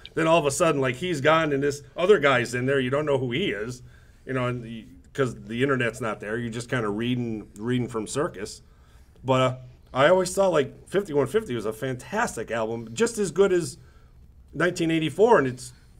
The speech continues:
you know, two different lead singers and a totally different avenue they went down. Definitely Van Halen is, is, is, it has to be a big influence.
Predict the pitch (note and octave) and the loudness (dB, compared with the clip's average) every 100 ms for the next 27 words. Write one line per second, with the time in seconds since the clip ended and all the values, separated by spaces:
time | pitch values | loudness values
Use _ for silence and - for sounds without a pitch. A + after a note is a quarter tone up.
0 | - C#3+ A#2+ A#2+ F3 D#3 D#3+ D3+ C3+ C#3 | -8 -4 -4 -2 0 0 0 0 0 -2
1 | D#3 A3 E3+ C#3 B2+ B2 A#2+ - - A#2 | 2 4 4 2 0 0 -2 -10 -8 -6
2 | - F3 F#3+ G3+ D#3 C3 C#3+ B2+ C3 C3 | 2 10 12 12 10 6 6 6 6 6
3 | D#3+ C3 A2+ G#2+ G#2 F#2+ G2 F#2 F#2+ - | 4 2 0 0 0 -2 -2 -4 -6 -12
4 | - - - C4+ D4 F3+ D3 B2+ C#3 C3+ | -20 -20 8 10 10 8 6 6 4 4
5 | B2 A#2 A2+ A2 G2+ A2+ G#2 F2 - A2 | 2 0 0 -2 -4 -4 -4 -6 -8 -6
6 | G2 - - - - - G#2+ G#2+ B2 A2+ | -6 -10 -20 -20 -20 -16 -10 -4 -2 -2
7 | G#2+ G#2+ F#2 A2 G2 G2 G#2 - G#2+ G#2 | -2 -4 -2 -4 -4 -6 -6 -4 -4 -4
8 | F#2+ | -8